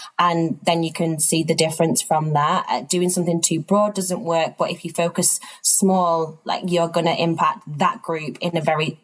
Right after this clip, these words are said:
particular, specific, substantial way. So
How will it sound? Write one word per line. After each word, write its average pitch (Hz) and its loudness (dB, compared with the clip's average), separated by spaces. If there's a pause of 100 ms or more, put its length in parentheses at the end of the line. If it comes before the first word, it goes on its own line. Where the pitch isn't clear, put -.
(140)
particular, 165 0
specific, - 2
substantial 160 0
way. 156 2
So 151 -2